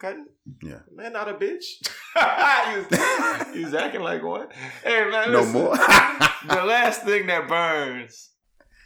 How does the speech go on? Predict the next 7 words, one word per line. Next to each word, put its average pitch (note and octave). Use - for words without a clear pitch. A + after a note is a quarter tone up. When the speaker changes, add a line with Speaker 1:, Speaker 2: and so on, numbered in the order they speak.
Speaker 1:
my D#3+
Buddha C#3+
this C3
week B2+
is, A#2+
uh, A2
listen, B2